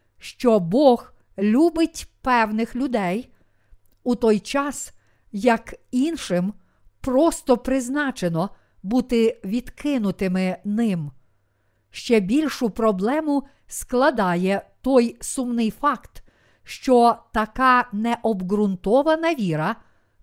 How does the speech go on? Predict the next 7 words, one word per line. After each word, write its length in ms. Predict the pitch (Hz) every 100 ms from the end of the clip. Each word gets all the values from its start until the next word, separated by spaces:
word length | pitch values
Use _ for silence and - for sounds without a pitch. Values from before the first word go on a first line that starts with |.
| _
переважає 960 | 226 226 226 233 226 262 254 160 151 185 _ _ _ _ _ -
і 140 | 254
проповідується 1200 | 247 254 247 269 254 285 330 302 302 294 - 311
людям 500 | 311 196 151 175 247 - _ _ _
з 180 | 180 185
неабиякою 1300 | 226 233 233 214 175 233 311 294 285 277 262 269 254
переконливістю. 1300 | - 254 247 247 285 254 196 165 151 - - 147